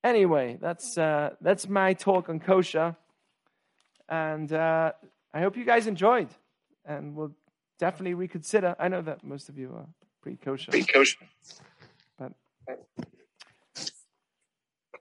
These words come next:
Speaker 2: Good
Speaker 1: any
Speaker 2: stuff,
Speaker 1: thoughts?
Speaker 2: Rabbi.
Speaker 1: Thank you. Thank you, Gabe. Spirituality, health, discipline, moral reasons, and tradition.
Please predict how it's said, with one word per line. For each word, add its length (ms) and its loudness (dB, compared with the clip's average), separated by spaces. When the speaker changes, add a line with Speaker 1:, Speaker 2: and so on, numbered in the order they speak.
Speaker 2:
Good 120 8
Speaker 1:
any 120 8
Speaker 2:
stuff, 160 10
Speaker 1:
thoughts? 280 10
Speaker 2:
Rabbi. 180 10
Speaker 1:
Thank 260 0
you. 80 2
Thank 320 6
you, 60 -4
Gabe. 380 -2
Spirituality, 880 6
health, 360 6
discipline, 540 0
moral 340 8
reasons, 500 -2
and 200 -4
tradition. 500 -12